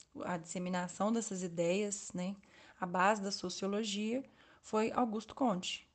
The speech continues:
que nós vimos na, na outra aula. E esse método dele, esse pensamento positivista, ele inspirou um outro francês naquela época, que também, juntamente com outros sociólogos,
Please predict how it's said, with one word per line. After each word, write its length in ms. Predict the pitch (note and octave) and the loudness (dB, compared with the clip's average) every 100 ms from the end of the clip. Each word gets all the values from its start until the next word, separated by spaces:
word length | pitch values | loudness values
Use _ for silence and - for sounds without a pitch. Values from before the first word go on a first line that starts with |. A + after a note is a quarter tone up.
| _ | _
que 100 | - | -4
nós 220 | F#3 G3 | -2 -2
vimos 260 | F#3 F3 F#3 | -4 -4 -2
na, 580 | F3+ F3+ F#3+ G3 F#3 G#3 | -2 0 0 -2 -4 -4
na 200 | F#3+ F#3 | -2 0
outra 300 | F3+ - A#3+ | 0 -2 -2
aula. 260 | E3+ E3 F3 - _ _ _ _ _ _ _ _ B3 | -2 -6 -10 -20 _ _ _ _ _ _ _ _ 0
E 80 | |
esse 240 | E4 - D4 | 0 0 0
método 560 | G#3+ F#3 G#3 A3 G3+ | 2 2 2 0 -4
dele, 320 | F3 E3+ F#3 F3 | -2 0 0 -2
esse 120 | F3 | -4
pensamento 600 | F3+ F3+ F3+ F3 F3+ - | -6 -4 -4 -2 -2 -4
positivista, 880 | F3+ F3 F3 - E3 F#3+ G#3+ - E3+ - - - - - | -2 -2 -2 -6 -4 -4 -4 -6 -12 -14 -20 -20 -20 -4
ele 180 | G3+ G#3 | 0 0
inspirou 400 | A3 - A3+ A#3 | -2 0 2 4
um 100 | A#3+ | 6
outro 220 | C4 C#4 | 6 4
francês 640 | D4+ D4 C#4+ - A3 G3+ | 2 4 4 2 -2 0
naquela 380 | F#3 F#3 F#3 F#3 | 0 -2 0 0
época, 500 | F#3 - - - - - _ _ _ - - - | 0 -4 -10 -14 -14 -16 _ _ _ -20 -20 -12
que 160 | - F#3+ | -6 -4
também, 680 | - A#3 B3+ F#3+ F3+ B3+ A#3+ | 0 2 4 4 4 4 4
juntamente 560 | F#3 F3+ F#3 F3 F3 - | 2 0 0 0 -2 -4
com 200 | F#3+ F3+ | -2 0
outros 260 | F#3 F#3+ | -2 -6
sociólogos, 720 | - F#3 - E3+ F3 G3+ - | -6 -6 -2 0 2 0 -8